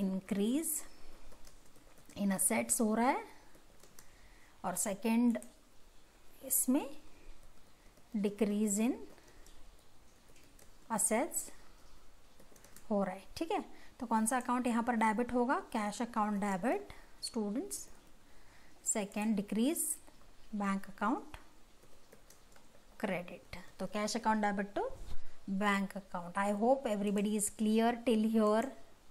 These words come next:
and you all have done also, I am assuming,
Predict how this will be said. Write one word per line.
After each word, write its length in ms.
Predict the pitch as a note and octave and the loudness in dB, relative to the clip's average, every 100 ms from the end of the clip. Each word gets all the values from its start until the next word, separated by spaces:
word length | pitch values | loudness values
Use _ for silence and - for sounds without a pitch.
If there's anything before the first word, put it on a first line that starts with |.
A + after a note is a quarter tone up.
| - - - - - - - | -16 -12 -12 -12 -16 -16 -6
and 200 | G3 G3 | 0 2
you 80 | G3+ | 4
all 180 | G3 G3 | 4 2
have 140 | F#3+ F#3 F#3+ | 0 -2 0
done 300 | A3 G#3+ A#3 A#3 - - | 2 6 4 4 -4 -2
also, 360 | G#3+ G#3+ G#3 A#3 | 0 2 2 2
I 80 | G#3 | 4
am 120 | G#3 | 2
assuming, 760 | G3+ F#3+ - G#3+ A3 A3+ A#3 | 2 0 2 6 8 8 8